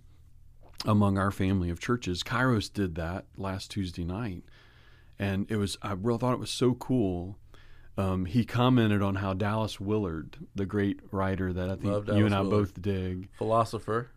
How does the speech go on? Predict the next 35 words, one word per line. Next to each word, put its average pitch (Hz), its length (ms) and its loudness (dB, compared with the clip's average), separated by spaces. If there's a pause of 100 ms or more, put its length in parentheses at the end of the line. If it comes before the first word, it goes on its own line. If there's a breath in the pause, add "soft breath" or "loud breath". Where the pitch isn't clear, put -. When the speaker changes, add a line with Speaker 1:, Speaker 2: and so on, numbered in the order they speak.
(140)
Speaker 1:
Um, 92 480 0
great 117 260 4
philosopher, 107 680 0
taught 104 240 0
at 92 80 -4
U 101 160 2
S 101 120 -4
C 101 260 -2
for 95 160 -4
a 92 80 0
long 98 340 -2
time. 95 540 -6 (260)
Um, 92 300 -4
we 101 100 -4
could 90 160 -6
brag 95 260 -2
on 90 160 -2
him 90 120 -4
probably 92 260 -4
for 95 180 -4
an 90 60 -4
entire 90 260 -4
podcast. 98 600 -10 (720 soft breath)
But 92 260 2 (560 soft breath)
all 120 160 6
that 127 140 6
to 104 80 -2
say, 104 480 4
he 107 180 4
used 123 280 4
to 104 60 -2
tell 101 340 2
his 92 180 -2
granddaughter, 101 1080 -2 (760 soft breath)
uh, 90 380 -2